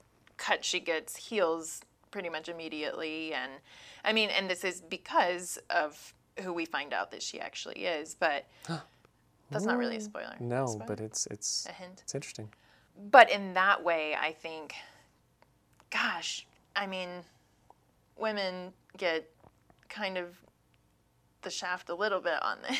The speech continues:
Speaker 1: this <laughs> just by having our superhero be the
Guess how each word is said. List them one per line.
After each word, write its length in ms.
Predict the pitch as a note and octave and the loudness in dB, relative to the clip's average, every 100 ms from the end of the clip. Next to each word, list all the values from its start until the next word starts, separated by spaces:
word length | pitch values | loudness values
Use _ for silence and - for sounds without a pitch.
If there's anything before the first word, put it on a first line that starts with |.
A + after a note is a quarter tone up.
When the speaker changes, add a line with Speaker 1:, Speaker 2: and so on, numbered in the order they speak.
| - - | -6 -8
Speaker 1:
this 240 | E4 - - | -2 0 0
<laughs> 40 | - | 0
just 200 | F#4 - | -2 4
by 140 | B3 | 4
having 380 | B3 A3 G#3+ G3+ - | 4 2 0 -2 0
our 160 | G3+ G#3 | 0 0
superhero 760 | G#3 G3+ G3 G3 F3+ F3+ F#3 | -2 -4 -2 -4 -2 -2 -4
be 340 | F#3 F3 F3 F#3 - - - - | -6 -10 -12 -14 -20 -20 -20 -12
the 400 | F#3+ F#3+ F#3 E3+ | -6 -4 -4 -8